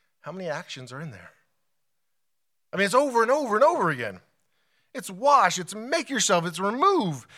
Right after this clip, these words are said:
it's cease doing this, learn this, seek that, correct this, bring this. There's a part of God's people that are to respond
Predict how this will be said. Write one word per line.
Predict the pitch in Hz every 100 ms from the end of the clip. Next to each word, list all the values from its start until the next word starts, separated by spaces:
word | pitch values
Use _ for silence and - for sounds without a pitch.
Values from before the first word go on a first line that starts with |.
| - 214
it's | 185
cease | - - 392 381
doing | - 240 214
this, | 220 180 151
learn | 185 349 349 254 208
this, | 170 139
seek | - - 349 359 - 196
that, | 170 151 - -
correct | 226 294 320 214
this, | 196 151 - 147
bring | 131 196 320 370 359
this. | 262 226 151 - - - _ _ _ _ _ _ _ _ _ _ _ _
There's | 226 247
a | 196 143 - _ _
part | - - 269 208
of | 175
God's | 196 208 180 -
people | 277 269 196
that | 185
are |
to | 175
respond | 190 185 - - - 185 262 233 160